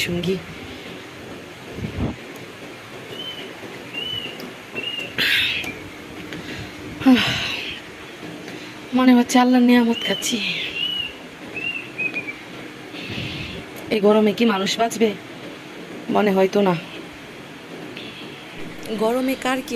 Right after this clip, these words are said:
অবস্থা? আমার তো নাজেহাল অবস্থা। তাই এই গরমের সঙ্গী হচ্ছে আমার এই লেবু পানি।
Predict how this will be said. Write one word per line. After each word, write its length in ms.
অবস্থা? 360
আমার 280
তো 100
নাজেহাল 520
অবস্থা। 360
তাই 260
এই 140
গরমের 360
সঙ্গী 280
হচ্ছে 300
আমার 160
এই 120
লেবু 240
পানি। 200